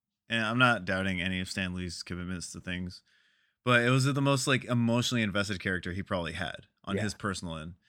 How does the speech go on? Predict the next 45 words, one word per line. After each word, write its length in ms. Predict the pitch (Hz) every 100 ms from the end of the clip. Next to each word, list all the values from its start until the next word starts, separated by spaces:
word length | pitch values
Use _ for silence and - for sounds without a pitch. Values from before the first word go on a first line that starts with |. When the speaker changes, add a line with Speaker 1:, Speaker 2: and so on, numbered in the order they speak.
| _ _ _
Speaker 1:
And 180 | - 117
I 100 | 120
think 340 | 113 143 127
with 140 | 127 117
a 40 |
character 360 | 104 120 110 104
like 100 | 95
Silver 260 | - 104 95
Surfer, 500 | - 180 185 127 113
there's 180 | 107 107
not 180 | 123
many 680 | 107 110 123 131 127 110 92 - -
books 300 | 156 - 117
around 200 | 104 101
the 60 |
character 380 | 98 101 92 104
because 400 | 95 98 110 95
it, 240 | 80 104 101 _
in 120 | - 117
a 40 |
way, 360 | 104 113 120 110
is 160 | 95
daunting 480 | 90 104 98 98 101
to 120 | -
write 360 | 90 127 139 110 -
because 260 | 104 107
this 120 | 95 104
is 80 |
such 180 | - 107
an 60 | 107
important 340 | 92 117 98
character 380 | 110 110 101 101
to 140 | 90 90
his 160 | 87
legacy. 480 | 92 101 98 82 78 - _ _ _ _ _ -
Speaker 2:
And 100 | 113
I 60 |
wanna 280 | 110 123 185
say 180 | 196 185
this 360 | 135 123 - - -
was 200 | 120 107
being 380 | 127 117 98 92
written 480 | 104 117 143 151 -
or 180 | 104 92
finished 880 | - 120 120 113 - - - -